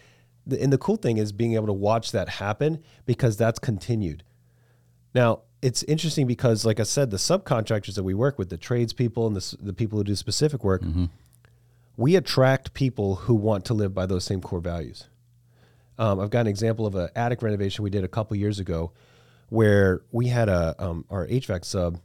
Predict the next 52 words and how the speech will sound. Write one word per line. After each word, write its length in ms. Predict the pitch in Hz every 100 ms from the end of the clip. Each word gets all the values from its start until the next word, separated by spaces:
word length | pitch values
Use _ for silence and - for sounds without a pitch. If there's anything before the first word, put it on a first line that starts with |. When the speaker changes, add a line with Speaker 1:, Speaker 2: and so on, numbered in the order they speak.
| _
Speaker 1:
his 180 | 135
price 320 | - 117 107 104
was 220 | 92 87
twelve 240 | - 90
thousand 260 | 90 85 87
dollars 380 | - - - - _ _
to 100 | -
do 300 | 110 110 107
the 160 | 95 92
H 160 | 110
vac 300 | - 113 107
and 100 | 98
to 60 | 85
do 140 | 98
all 140 | 107 101
this 300 | 92 98 -
and, 200 | 87 78
and 140 | 90
everything. 420 | 92 92 - 78 - - -
And 80 | 120
it 40 |
was 120 | 113 104
all 160 | 101
inclusive, 500 | 101 - 87 - - _ _
include 340 | - 98 104 92
the 60 |
electrical 400 | 87 120 - 113
and 80 | 101
everything. 320 | 92 85 71 - _ _ - _ _
Well, 340 | 117 113 101 - - _ _ -
a 80 |
compa-, 300 | 123 110 - -
you 160 | 123 104
know, 60 |
the 80 | 98
homeowner 360 | 95 151 143 123
said, 220 | - 117
"Well, 220 | 107 135 131
that 80 | 117
seems 220 | 120 104
kind 180 | 107 98
of 40 |
expensive. 380 | 87 - 78 -
Let 120 | 87
me 80 | 117
see 140 | 104 107
if 100 | 95
I 40 |
can 120 | 95
find 200 | 85 82
someone 220 | - 82
else." 240 | 62 -